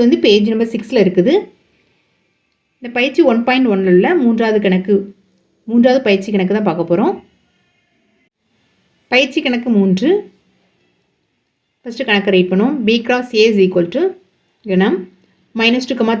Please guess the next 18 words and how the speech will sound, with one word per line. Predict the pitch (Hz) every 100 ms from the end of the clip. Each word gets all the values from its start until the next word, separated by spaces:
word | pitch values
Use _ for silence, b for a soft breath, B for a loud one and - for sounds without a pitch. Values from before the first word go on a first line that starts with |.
| 240
three, | 302 359 359 202
minus | 190 208 247
two, | 214 214 214
four, | 226 302 359 - _ _ _ _ 202
zero, | 262 277 277 233 220 208
three, | 240 349 359 - 196
zero, | 233 220 226 220 208
four, | 214 269 339 -
three, | 208 208 208 202 196
three, | 240 359 -
three, | - 196 196 175 180
four | 180 165 - _ _ _ _ _ _ -
எனில் | 170 165 240 381 - _ _ _ _ _ 240
A | 294 339
மற்றும் | 226 339 339 202
B | 196 226 190
ஆகியவற்றை | 180 180 170 262 226
காண்க. | 160 160